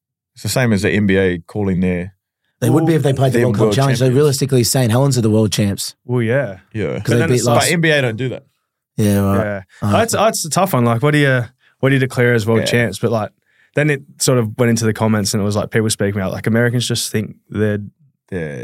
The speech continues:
Speaker 1: yeah.
Speaker 3: like, they're it, but
Speaker 1: You'd think that that's the best comp in the world, though,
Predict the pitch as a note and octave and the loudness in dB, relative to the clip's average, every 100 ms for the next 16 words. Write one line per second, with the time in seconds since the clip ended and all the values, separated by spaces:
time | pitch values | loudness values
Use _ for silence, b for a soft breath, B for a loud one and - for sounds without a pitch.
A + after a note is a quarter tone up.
0 | A1 A2 G#2 - - - A2+ G#2 D3 - | -8 -6 -6 -8 -8 0 0 2 0 -2
1 | - G2 D3+ C3+ F3 E3+ B2+ A#2+ F#2+ - | -4 -2 0 -2 -2 -2 -2 -4 -6 -8
2 | _ G2+ F2+ - E2 E2 - F2+ E2 D2+ | _ -4 -2 -4 -4 -4 -4 -6 -6 -6
3 | D2+ C#2 A#1+ G1+ - | -6 -6 -8 -12 -14